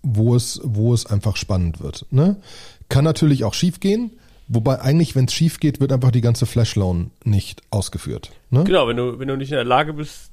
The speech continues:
Speaker 2: die letzte Subtransaktion zu repayen, weil das, was du dir überlegt hast, nicht stimmt, dann fällt einfach die ganze Transaktion. Dann kriegst du den Loan auch nicht in the first place. Ne? Das ist ja das, das ist so ein bisschen der Clou. Und ich glaub, das, das Spannende daran ist eigentlich, also Loans oder Darlehen,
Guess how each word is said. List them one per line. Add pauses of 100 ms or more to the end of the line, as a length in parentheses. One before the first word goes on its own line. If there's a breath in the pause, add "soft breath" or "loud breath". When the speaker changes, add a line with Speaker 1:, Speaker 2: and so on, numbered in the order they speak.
Speaker 2:
die
letzte
Subtransaktion
zu
repayen,
weil
das, (100)
was
du
dir
überlegt
hast,
nicht
stimmt,
dann
fällt
einfach
die
ganze
Transaktion. (460 loud breath)
Dann
kriegst
du
den
Loan
auch
nicht
in
the
first
place.
Ne?
Das
ist
ja
das, (400 loud breath)
das
ist
so
ein
bisschen
der
Clou.
Und
ich
glaub,
das,
das
Spannende
daran
ist
eigentlich,
also
Loans
oder
Darlehen,